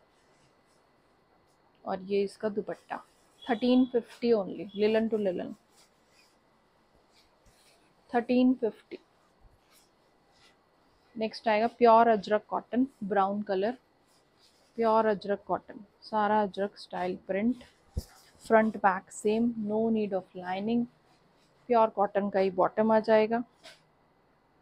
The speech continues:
और एप्लिक वर्क वाला इसका पूरा दुपट्टा आएगा। प्योर मल कॉटन का क्रीम कलर का दुपट्टा, ये सारे एप्लिक हैंड,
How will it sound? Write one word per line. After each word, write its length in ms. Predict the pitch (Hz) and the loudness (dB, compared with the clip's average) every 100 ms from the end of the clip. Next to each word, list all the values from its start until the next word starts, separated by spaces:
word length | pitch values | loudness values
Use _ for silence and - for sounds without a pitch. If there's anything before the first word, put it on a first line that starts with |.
| _ _ _ _ _ _ _ _ _ _ _ - | _ _ _ _ _ _ _ _ _ _ _ -6
और 200 | 196 - - | -4 -4 -6
एप्लिक 460 | 214 226 247 240 | -6 -2 -2 -2
वर्क 220 | 233 214 208 | -2 -2 -2
वाला 180 | 208 208 | -2 -2
इसका 260 | 202 208 | -4 -10
पूरा 300 | 202 196 202 220 | -6 -4 -2 -2
दुपट्टा 440 | 202 175 - 170 | -4 -10 -8 -8
आएगा। 300 | - - 196 - _ _ _ _ _ _ _ _ _ _ _ _ _ _ _ - | -6 -10 -16 -18 _ _ _ _ _ _ _ _ _ _ _ _ _ _ _ -2
प्योर 260 | 233 226 226 | 2 2 2
मल 200 | 214 208 | 0 -2
कॉटन 400 | 214 202 208 208 | -2 -4 -4 -6
का 200 | 208 247 _ _ _ _ 254 | -6 -6 _ _ _ _ -2
क्रीम 260 | 233 233 | 0 2
कलर 260 | 226 208 196 | 0 -2 0
का 120 | 208 | -4
दुपट्टा, 500 | 190 180 - - 233 - - _ - | -4 -10 -14 -12 -10 -10 -14 _ -8
ये 100 | 214 | -8
सारे 480 | - 226 226 233 240 233 | 0 4 4 4 4 4
एप्लिक 500 | 220 214 214 208 - _ _ _ - - | 0 -2 -4 -6 -16 _ _ _ -20 -12
हैंड, 460 | - 208 208 214 | -2 0 0 -4